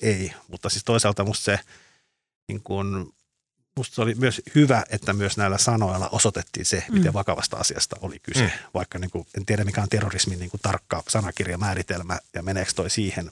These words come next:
Speaker 1: mutta ainakin siellä viestittiin sitä,
Speaker 2: Niin,
Speaker 1: että
Speaker 2: kyllä.
Speaker 1: is-, he-, todella vakavasta asiasta
Speaker 3: Toi
Speaker 1: oli kyse.
Speaker 3: vallankaappaus
Speaker 2: Joo.
Speaker 3: on toinen kysymys. Mä haluan,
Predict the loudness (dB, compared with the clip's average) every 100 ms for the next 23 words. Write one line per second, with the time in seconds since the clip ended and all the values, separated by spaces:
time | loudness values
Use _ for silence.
0 | _ -8 -4 -2 -2 -2 0 0 0 -2
1 | -2 -2 0 6 6 6 2 4 2 2
2 | -2 0 -2 -2 0 2 2 0 0 -2
3 | -2 2 6 6 6 6 6 8 6 4
4 | 4 4 4 -2 -4 -4 0 2 4